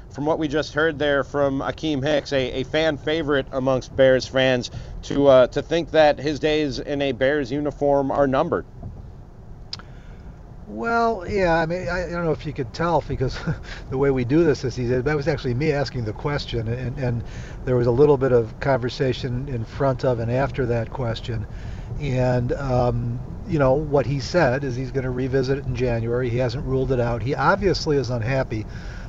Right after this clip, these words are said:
Speaker 2: uh, about whatever went on last off season. The reality, though, i-, is that he wasn't going to get a contract extension. A-, and I don't know if he had an agent who, who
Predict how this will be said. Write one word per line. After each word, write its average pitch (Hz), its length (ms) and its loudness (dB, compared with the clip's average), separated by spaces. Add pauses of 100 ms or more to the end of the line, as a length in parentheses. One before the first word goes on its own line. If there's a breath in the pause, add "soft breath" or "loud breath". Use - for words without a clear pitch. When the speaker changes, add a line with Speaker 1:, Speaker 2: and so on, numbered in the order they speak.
Speaker 2:
uh, 123 440 2
about 127 460 2 (100)
whatever 139 460 4
went 131 240 0
on 123 440 0
last 123 340 0
off 110 220 -4
season. 113 420 -4 (600 loud breath)
The 139 60 -6
reality, 180 500 2
though, 117 500 0
i-, - 40 -8
is 151 400 -2
that 147 240 4 (220)
he 180 160 -4
wasn't 226 400 0
going 185 320 -2
to 156 120 -6
get 180 200 0
a 131 40 -4
contract 175 600 -4
extension. - 540 -8 (100)
A-, 151 320 -4
and 135 160 -2 (400 loud breath)
I 160 120 2
don't 175 160 2
know 170 180 10
if 160 100 6
he 147 220 -2
had 143 160 0
an 127 140 -4
agent 180 440 0
who, 135 180 -6
who 123 200 -6